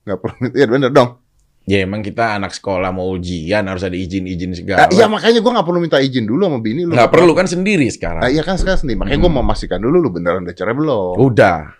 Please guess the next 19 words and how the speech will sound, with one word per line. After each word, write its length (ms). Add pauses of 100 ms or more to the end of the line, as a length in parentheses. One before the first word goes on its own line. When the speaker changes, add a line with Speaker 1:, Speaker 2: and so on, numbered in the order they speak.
(120)
Speaker 1:
Udah. 280
Speaker 2:
Selesai. 680
Speaker 1:
Selesai, 400
bener. 500
Speaker 2:
Bener. 640
Speaker 1:
Habis. 640 (400)
Speaker 2:
Habis 560
tutup 260
riwayat. 460 (1000)
Speaker 1:
Cepet 340
amat. 580 (2250)
Speaker 2:
Lu 120
berapa 200
lama 200
sih 140
dulu? 180 (2000)
Speaker 1:
Oh, 160
gue, 160
eh, 760